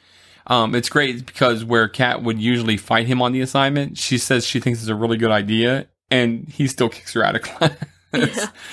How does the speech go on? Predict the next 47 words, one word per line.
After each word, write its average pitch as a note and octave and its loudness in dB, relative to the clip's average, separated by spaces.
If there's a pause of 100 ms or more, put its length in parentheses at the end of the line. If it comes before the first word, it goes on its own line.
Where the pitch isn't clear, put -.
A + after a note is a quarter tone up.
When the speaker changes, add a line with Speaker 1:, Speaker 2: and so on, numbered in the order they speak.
(260)
Speaker 1:
He's C#3+ 4
like, C3+ 2
"You're C3+ 4
not C#3+ 4
gonna C3+ 0
fight C#3 2
me F#3 -4
on F#3+ -2
this?" F#3+ -2
She's - -8
like, D3 0
"No, E3+ 2
I C#3+ 0
think D3+ -6
it's C#3 -4
a C3+ -2
really C3+ -4
good C#3 -2
idea." C3+ -2
He's G2+ -12
like, - -16
"Get B2 2
out." - -4 (280)
Out. C3 0
<laughs> - -20 (520)
So, - -4
<laughs> - -6 (760)
it's D3+ -4
just - -6
Speaker 2:
I A3+ 2
like A3 2
that G3+ 0
teacher. G3 -10
He A#3 -8
was C4 -4
really G#3+ -6
funny. F#3+ -12 (280)
Speaker 1:
Yeah. A2 -4 (360)
Speaker 2:
'Cause A3+ -6
he A3 0
was A3+ 4
always G#3+ 2
giving G3 -2
heck A3 -4
to G3+ 0
the, F#3 2
uh, E3 -2